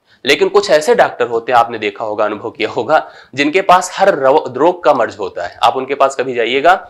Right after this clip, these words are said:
तो चाहे आपको जो है जो कुछ भी हुआ है उसका इलाज वो कर देते हैं। वो स्पेशलिस्ट नहीं होते हैं किसी चीज में।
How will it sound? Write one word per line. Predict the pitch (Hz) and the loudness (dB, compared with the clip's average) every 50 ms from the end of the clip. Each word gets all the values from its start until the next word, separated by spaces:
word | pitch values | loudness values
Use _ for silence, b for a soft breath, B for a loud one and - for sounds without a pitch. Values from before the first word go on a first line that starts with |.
| B B B B - | B B B B -10
तो | |
चाहे | 120 - 135 131 139 139 | -2 0 2 2 4 4
आपको | 135 127 127 127 - 147 139 | 4 4 4 2 0 -4 -2
जो | 131 135 | -2 -2
है | 135 147 131 | -4 -4 -4
जो | 113 127 139 143 | -2 0 0 0
कुछ | 139 196 208 180 | 2 0 0 0
भी | 185 151 139 | 0 -2 -2
हुआ | 131 110 101 98 98 | -2 -2 0 -2 -2
है | - 156 | -2 -4
उसका | 160 135 - - 131 | -6 -4 -2 -2 0
इलाज | 120 113 110 110 110 | 2 2 2 2 0
वो | 107 | -2
कर | - - 92 90 | -4 -4 -6 -4
देते | 87 85 82 - - | -6 -12 -16 -16 -18
हैं। | 90 87 - _ _ _ _ _ _ _ | -20 -20 -20 _ _ _ _ _ _ _
वो | - 180 208 - 147 | 2 2 2 2 0
स्पेशलिस्ट | 139 - - 156 147 147 - 196 220 254 240 - - | -4 -4 -2 -2 -2 -2 -2 0 0 0 0 -2 -4
नहीं | 147 131 131 139 123 | -6 -8 -8 -8 -10
होते | 110 107 98 - 101 | -10 -10 -8 -8 -8
हैं | 98 95 | -8 -8
किसी | 107 95 - 98 | -10 -12 -14 -16
चीज | - 87 85 82 85 | -16 -16 -18 -18 -18
में। | 82 87 | -20 -20